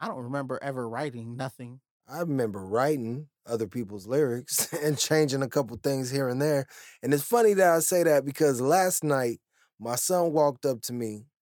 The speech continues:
Speaker 2: and was like, "Dad, I want you to listen to this." All right,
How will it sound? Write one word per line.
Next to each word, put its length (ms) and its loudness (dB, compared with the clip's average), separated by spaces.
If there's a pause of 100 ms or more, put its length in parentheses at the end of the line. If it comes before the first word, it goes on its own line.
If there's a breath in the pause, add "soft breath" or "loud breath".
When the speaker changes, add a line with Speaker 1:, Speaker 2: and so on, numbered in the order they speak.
(540)
Speaker 2:
and 100 -6
was 120 -6
like, 180 -2
"Dad, 360 -2 (120)
I 60 -6
want 240 -2
you 80 -6
to 40 -4
listen 320 -2
to 140 -12
this." 320 -20 (1120)
All 120 -2
right, 260 -2